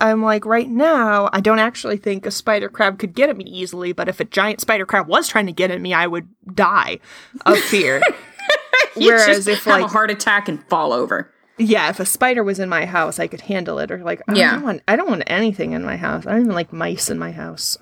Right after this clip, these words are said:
Speaker 2: Oh, man. Do you, oh, I won't even talk about the mice problem we had when we lived together, even though by bringing it up, I just talked about it.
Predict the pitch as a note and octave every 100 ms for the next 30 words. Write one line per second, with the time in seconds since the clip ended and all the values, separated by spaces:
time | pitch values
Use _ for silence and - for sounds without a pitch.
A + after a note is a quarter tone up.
0 | - G3 G3+ F#3+ E3+ E3+ E3+ E3 E3 D#3
1 | E3+ E3+ - E3 - - E3 E3 D3 D4
2 | - C#3+ - - D#3 A2+ - - F#2 -
3 | D3 C#3+ - F#2+ C#2+ - - - C3+ -
4 | - - F3 F3 D#3 E3 E3+ F#3+ F3 D#3
5 | D3+ C3 C3 C3+ C#3+ - C#3 - E2 E2
6 | -